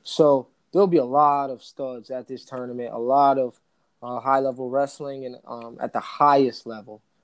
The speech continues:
at the, at the highest international level, men's level. And, and there's a lot of, uh, wrestlers, a lot of familiar faces who we haven't seen in a while,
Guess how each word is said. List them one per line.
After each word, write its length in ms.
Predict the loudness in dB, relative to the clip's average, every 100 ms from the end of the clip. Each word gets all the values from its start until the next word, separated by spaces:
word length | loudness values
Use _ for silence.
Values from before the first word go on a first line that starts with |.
| _ _ _ _ _ -20
at 120 | -14
the, 320 | -10 -8 -8
at 120 | -10 -10
the 120 | -6
highest 520 | 0 2 2 -2 -8
international 680 | -14 -12 -12 -12 -14 -14 -10
level, 320 | -8 -8 -10
men's 340 | -10 -10 -10
level. 400 | -8 -8 -8 -12 -16 _ _ -16
And, 400 | -14 -12 -14 -16 _ _ _ _
and 140 | -10 -8
there's 160 | -4
a 80 | -2
lot 240 | 2 2
of, 200 | 2 -4 -6
uh, 120 | -4
wrestlers, 600 | 2 2 2 -4 -6 -10 _ 0
a 40 |
lot 100 | 2
of 80 | 2
familiar 360 | -4 -2 0 0
faces 480 | 0 -2 -2 -8
who 100 | -4
we 100 | -4
haven't 200 | -2 -4
seen 240 | -8 -10 -8
in 60 |
a 80 | -6
while, 340 | -6 -6 -8